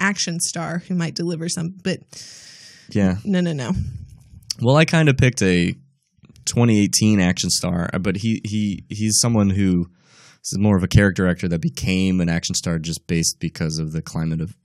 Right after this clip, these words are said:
Speaker 2: movies today. It's like, if you can, if you're a tremendous actor, we're gonna put a cape on you, we're gonna give you a lightsaber, we're gonna give you a
Speaker 1: Ugh.
Speaker 2: wand,
Speaker 1: They're
Speaker 2: we're gonna
Speaker 1: everywhere.
Speaker 2: send you off to Hogwarts. Um, <laughs> I ended up picking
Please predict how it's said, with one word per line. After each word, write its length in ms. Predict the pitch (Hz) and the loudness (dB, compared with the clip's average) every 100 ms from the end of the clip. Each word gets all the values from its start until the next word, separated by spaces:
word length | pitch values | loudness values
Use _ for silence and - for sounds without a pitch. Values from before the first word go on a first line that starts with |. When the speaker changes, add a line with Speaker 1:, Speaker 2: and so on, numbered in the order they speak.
| - | -6
Speaker 2:
movies 320 | 85 90 95 | -2 -2 -2
today. 280 | 113 113 117 | -2 -2 -4
It's 200 | 87 - | -4 -6
like, 140 | 80 | -6
if 120 | - | -4
you 120 | 92 90 | -2 -2
can, 220 | - - - _ _ | -4 -6 -12 _ _
if 180 | - - | -14 -4
you're 120 | 87 | -2
a 20 | |
tremendous 440 | 82 87 82 78 85 | -2 -2 -2 -2 -2
actor, 360 | 82 - 76 80 | -2 -4 -8 -6
we're 140 | 85 | -4
gonna 120 | 85 | -4
put 140 | - 82 | -4 -8
a 40 | |
cape 320 | - 110 113 | -2 -2 0
on 120 | 113 104 | 0 0
you, 180 | 101 95 | 0 0
we're 100 | 90 | 0
gonna 120 | 87 | -2
give 140 | 90 82 | -2 -2
you 120 | 80 | -2
a 40 | |
lightsaber, 600 | 85 90 - 92 87 85 | 0 0 0 0 0 0
we're 100 | 82 | 0
gonna 140 | 85 82 | 0 0
give 160 | 82 | 0
you 100 | 82 | 0
a 40 | 78 | 0
Speaker 1:
Ugh. 60 | |
Speaker 2:
wand, 480 | 85 95 92 90 85 - - | 0 2 2 2 0 -6 -10
Speaker 1:
They're 100 | 214 | -6
Speaker 2:
we're 20 | 190 | -4
gonna 20 | |
Speaker 1:
everywhere. 220 | 185 92 | 0 2
Speaker 2:
send 260 | 87 120 110 | 4 6 6
you 100 | 101 | 6
off 140 | 92 | 4
to 80 | 87 | 0
Hogwarts. 440 | 87 87 80 73 - - - - - - | -2 -2 -2 -6 -10 -20 -20 -20 -12 -4
Um, 340 | 101 98 92 90 - _ _ _ | 2 2 2 0 -8 _ _ _
<laughs> 420 | _ _ _ _ - | _ _ _ _ 0
I 160 | 135 | 4
ended 220 | 196 196 | 4 4
up 160 | 156 - | 2 4
picking 560 | 127 135 117 107 104 | 4 4 0 0 -2